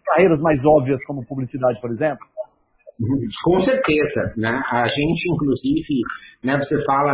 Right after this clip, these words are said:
Speaker 2: dos cursos da S P M, que eu tenho muito orgulho, realmente, mas eu tenho cursos em outras plataformas, em outras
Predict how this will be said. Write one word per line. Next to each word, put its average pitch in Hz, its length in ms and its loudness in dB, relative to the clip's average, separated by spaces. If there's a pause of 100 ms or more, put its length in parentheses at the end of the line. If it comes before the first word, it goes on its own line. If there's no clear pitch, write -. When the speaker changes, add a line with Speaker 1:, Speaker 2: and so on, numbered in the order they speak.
Speaker 2:
dos 127 280 -2
cursos 131 400 -4
da 127 100 0
S - 200 -6
P 123 60 -2
M, 156 380 0
que - 80 -2
eu - 60 -2
tenho 135 220 0
muito 151 380 0
orgulho, 131 540 0
realmente, 120 520 -2 (380)
mas 185 160 0
eu 156 80 0
tenho 196 260 -2 (220)
cursos 170 480 -2
em 170 140 0
outras 165 440 0
plataformas, 131 1040 0
em 113 80 0
outras 139 420 0